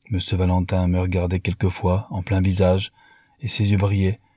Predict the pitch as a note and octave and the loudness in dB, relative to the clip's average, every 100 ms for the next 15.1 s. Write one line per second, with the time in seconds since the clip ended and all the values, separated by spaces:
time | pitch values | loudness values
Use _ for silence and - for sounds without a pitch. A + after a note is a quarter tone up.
0 | _ _ F#2+ F#2+ - G2 G2 G2+ G2+ G2+ | _ _ -2 -2 0 0 2 4 4 4
1 | G2+ G#2+ G2+ G2 G2 G2+ _ _ _ _ | 4 2 2 2 0 -4 _ _ _ _
2 | _ _ _ _ _ _ _ - B2 A2+ | _ _ _ _ _ _ _ -4 0 0
3 | - B2+ A2+ A2 A2 G2+ F#2+ - F2+ E2 | 0 0 4 4 6 4 2 -2 -4 -4
4 | - G2 F2+ F2 F2 F#2 F2+ F2 - _ | -6 -2 0 0 0 -2 -2 -6 -8 _
5 | _ _ _ _ _ - A2+ G2 F#2 - | _ _ _ _ _ -2 2 4 2 0
6 | F#2+ - G2+ G2+ G2+ G#2 A2+ B2+ A#2 A2+ | -2 2 2 2 0 0 0 2 4 2
7 | A2 A2 A#2 A2 F2+ F2+ E2+ E2+ E2+ - | 0 0 0 2 2 2 0 -4 -4 -6
8 | _ _ _ _ - _ _ _ _ _ | _ _ _ _ -20 _ _ _ _ _
9 | - G2 F#2 F#2 G2 F2+ G2 F2+ F#2 G2 | -6 -2 0 0 2 2 4 4 2 0
10 | _ _ _ _ _ _ _ _ - G#2+ | _ _ _ _ _ _ _ _ -4 0
11 | F#2 G2 F2+ F2+ F2+ - F2+ F#2 F2+ - | 4 2 2 0 0 -2 0 0 -2 0
12 | F#2 F2+ G2+ F#2 F#2 F#2+ F#2+ - _ _ | 0 0 0 0 0 0 -2 -8 _ _
13 | _ _ _ _ A#2 G2+ G2 A2+ - A2+ | _ _ _ _ -2 0 0 -2 -2 -4
14 | - G2+ - G2 F#2 F2+ F2+ F#2 F2 E2+ | -2 -4 -2 -2 0 0 2 0 0 -2